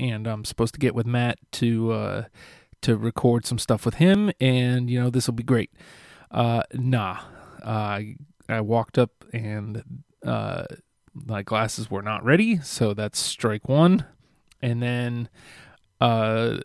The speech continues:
there's just a bunch of stuff that still needs to get done for,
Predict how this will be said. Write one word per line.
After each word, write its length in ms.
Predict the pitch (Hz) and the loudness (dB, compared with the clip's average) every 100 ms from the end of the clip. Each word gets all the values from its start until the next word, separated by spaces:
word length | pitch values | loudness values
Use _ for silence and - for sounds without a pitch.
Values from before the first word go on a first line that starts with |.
| 117 - | -10 -4
there's 240 | 120 107 | -2 -2
just 200 | - - | -6 -4
a 40 | |
bunch 260 | 104 110 101 | -2 -2 -2
of 60 | 104 | -4
stuff 260 | 113 107 | -4 -2
that 260 | - 104 - | -4 -4 -4
still 520 | - - - 113 117 | -6 0 2 2 0
needs 360 | 120 120 117 - | -2 -2 -2 -4
to 100 | 110 | -4
get 180 | 110 120 | -4 -4
done 380 | 110 107 107 110 | -4 -4 -8 -10
for, 480 | - 107 104 - | -8 -4 -4 -6